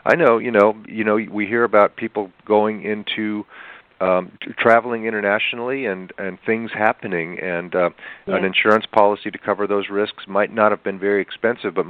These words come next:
Speaker 1: but very effective at that point. Uh, again, people are involved in businesses that are listening to this
Speaker 2: Mm-hmm.
Speaker 1: show, and, uh, they need to understand that there are certain risks that you should really be thinking about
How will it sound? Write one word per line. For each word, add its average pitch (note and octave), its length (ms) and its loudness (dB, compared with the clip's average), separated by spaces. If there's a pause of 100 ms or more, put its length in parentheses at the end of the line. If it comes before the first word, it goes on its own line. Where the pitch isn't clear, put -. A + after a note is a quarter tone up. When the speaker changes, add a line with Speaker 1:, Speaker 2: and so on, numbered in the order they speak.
(160)
Speaker 1:
but F2 160 -2
very F2+ 240 0
effective G2 460 0
at F2 120 -4
that - 200 0
point. F2 320 -4 (460)
Uh, - 160 -2
again, F#2+ 360 0
people G2 320 0
are F#2 80 4
involved F2 320 4
in D#2+ 100 -8
businesses A2+ 720 0
that F#2+ 120 2
are F2 100 0
listening F#2 400 -6
to E2 80 -8
this G2+ 180 0
Speaker 2:
Mm-hmm. - 160 -4
Speaker 1:
show, F#2 240 2 (380)
and, G2+ 480 2
uh, G2+ 180 -4
they G#2 140 4
need A#2+ 240 0
to A2+ 60 4
understand A2+ 500 2
that F2+ 120 2 (180)
there A#2 360 6
are A2 220 6
certain - 340 -4
risks G2+ 520 -2
that F2 220 -4
you F#2+ 260 -10
should E2+ 140 -8
really F#2 300 -4
be F#2 140 -8
thinking F#2+ 360 -8
about E2 360 -2